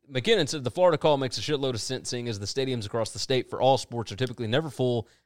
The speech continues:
They lose tons in ticket revenue that can absolutely make up the difference in ticket sales if they charge the pro teams to use the facilities."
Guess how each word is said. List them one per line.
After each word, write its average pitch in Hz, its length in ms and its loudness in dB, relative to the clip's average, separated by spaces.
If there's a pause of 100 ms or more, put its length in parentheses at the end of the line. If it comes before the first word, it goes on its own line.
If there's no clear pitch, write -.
(120)
They 120 80 -4
lose 127 180 -2
tons 127 240 -2
in 107 80 -4
ticket 117 280 -2
revenue 110 360 -2
that 104 160 -4
can 107 80 -6
absolutely 113 460 -4
make 110 160 -6
up 107 100 -8
the 117 80 -6
difference 110 300 -8
in 98 80 -12
ticket 156 260 -8
sales 104 320 -2 (300)
if 107 100 -10
they 117 120 -2
charge 123 300 2
the - 100 -8
pro 120 160 0
teams 107 400 -6
to - 100 -8
use 113 160 -4
the 104 80 -6
facilities." 160 520 -4